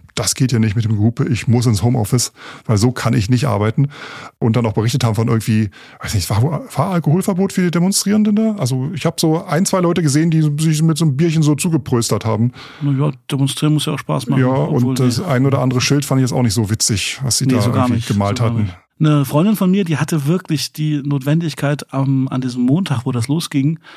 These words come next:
Speaker 2: äh, musste die einmal quer durch Sachsen-Anhalt und Sachsen und, äh, ist schon, äh, in Magdeburg kurz nach ihrem Start völlig entnervt gewesen, weil sie halt stundenlang nicht weitergekommen ist.
Speaker 1: Mhm.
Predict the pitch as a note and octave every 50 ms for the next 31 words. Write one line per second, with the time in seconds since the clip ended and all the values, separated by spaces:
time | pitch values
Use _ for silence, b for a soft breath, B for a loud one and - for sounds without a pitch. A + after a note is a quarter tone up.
0 | B B B B B B B - C#3+ C3 C#3 D#3 D3 - D3 C#3 C#3+ B2 D3 E3
1 | E3 D3+ - - - C3+ C3 D3 D#3 E3 F3 D#3 - D3+ D3+ D3 C#3 - - -
2 | - D3 - - - C#3+ C3+ D3 D#3+ D3+ D#3 D3+ D3+ C#3+ - C#3 - D3 D#3 -
3 | - - C#3+ C#3+ D3 C#3+ C3+ C3 C3 C3 B2+ - - C3+ C3+ - D3 C#3+ - -
4 | C#3+ C3+ C#3 C#3 C#3+ C#3 - C#3 C#3 - - C#3 - - C#3+ C3 C#3 C#3+ D3 -
5 | - D#3+ C3+ C3 C3+ B2 - - C#3 - C#3 C3 C#3 C3+ B2+ - - C#3+ C#3 -
6 | - - D3+ D#3 D3 - D#3+ B2 A#2+ C3 C#3 C#3+ C3+ - C#3+ C3+ C#3 C3+ C3+ C3+
7 | C3 B2+ A#2+ B2 B2+ B2+ A#2+ - D3+ C#3 C#3 C#3 C3+ C3+ B2 A#2+ B2+ C3+ C#3+ D3
8 | C#3 C3 A#2+ - C3 C3 C3+ A#2+ G2 G2+ C3